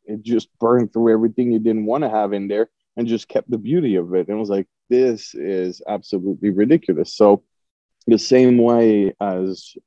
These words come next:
um, I think the easiest way to describe it, um, for me lately, at least, is, uh, blending is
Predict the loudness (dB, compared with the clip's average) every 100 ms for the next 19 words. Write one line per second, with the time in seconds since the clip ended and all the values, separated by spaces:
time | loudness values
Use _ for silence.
0 | -4 -2 -4 -8 -6 -2 0 0 0 -2
1 | 4 4 4 0 2 2 2 -2 -8 0
2 | 4 6 4 4 0 _ _ _ _ _
3 | 0 4 4 2 0 -4 -8 -10 -16 _
4 | -2 2 2 4 2 2 0 0 -4 -20
5 | _ 2 2 2 0 -2 -2 -2 -2 _
6 | _ _ _ _ _ _ _ _ _ -4
7 | -2 0 0 0 -2 -4 -6 -8 -10